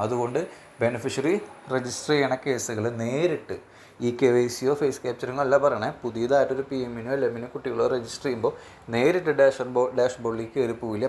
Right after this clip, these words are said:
പകരം ഇവിടെ പോയിട്ട് ടീച്ചർമാർ, അതാത് അംഗനവാടികളിലെ ടീച്ചർമാർ അപ്രൂവൽ കൊടുത്താൽ മാത്രമേ അത്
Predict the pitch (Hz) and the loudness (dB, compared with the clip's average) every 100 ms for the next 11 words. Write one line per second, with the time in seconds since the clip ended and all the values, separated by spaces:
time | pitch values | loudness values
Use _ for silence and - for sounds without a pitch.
0 | - 104 101 107 196 - - - - - | 4 4 6 4 2 -4 -20 -20 -16 2
1 | 123 156 160 139 123 - 135 120 - 123 | 4 6 6 4 2 -4 -4 -2 0 0
2 | 120 117 160 180 - 113 117 123 131 131 | 2 2 0 -4 -4 0 6 8 8 4
3 | 196 160 131 127 120 113 131 131 120 117 | 0 0 0 0 0 -2 -4 -6 -8 -4
4 | 110 123 - 120 117 123 135 - 117 120 | -4 -4 -4 0 0 2 2 2 -2 -2
5 | 113 113 123 | -2 -2 -2